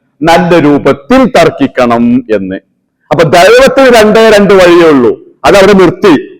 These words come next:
"ഉദ്ഉ ഇലാ സബീലി റബ്ബിക ബിൽ ഹിക്മത്തി വൽ മൗഇദത്തിൽ ഹസന." ഇനി അടുത്തത് വേറെയാണ്.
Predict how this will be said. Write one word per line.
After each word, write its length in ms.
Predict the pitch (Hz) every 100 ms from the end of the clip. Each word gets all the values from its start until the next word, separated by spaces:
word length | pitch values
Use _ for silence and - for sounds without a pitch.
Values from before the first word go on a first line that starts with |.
| 165
"ഉദ്ഉ 360 | 170 202 185
ഇലാ 180 | 175 165
സബീലി 440 | 160 160 170 165 160
റബ്ബിക 420 | 147 156 147 147
ബിൽ 200 | 143 135
ഹിക്മത്തി 460 | 143 151 143 -
വൽ 180 | 135 127
മൗഇദത്തിൽ 640 | 123 123 123 123 123 117
ഹസന." 280 | 113 - 107 92 - _ _ _ _ _ -
ഇനി 140 | 147 202
അടുത്തത് 540 | 180 170 - 220 214
വേറെയാണ്. 720 | 196 220 247 240 165 - -